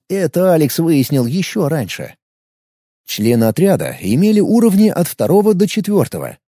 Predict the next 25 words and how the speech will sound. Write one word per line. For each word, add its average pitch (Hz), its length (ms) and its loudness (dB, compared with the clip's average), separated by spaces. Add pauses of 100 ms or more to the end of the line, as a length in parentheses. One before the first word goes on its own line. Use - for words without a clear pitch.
Этого 175 440 2
было 156 300 2
достаточно, 131 720 -2
чтобы 135 400 0
Алекс 185 240 2
смог 180 300 0
откалибровать 151 640 0
восприятие 175 720 0
для 170 180 0
быстрой 170 380 0
оценки 190 400 0
их 175 320 -2
потенциала. 127 720 -2 (460)
Он 160 200 2
и 190 60 4
раньше 196 400 2
мог 135 200 0
понять 165 400 0
примерную 175 520 0
силу 165 300 0
товарищей, 131 680 -2
но 120 200 0
делал 202 440 0
это 185 220 2
медленно, 113 600 -4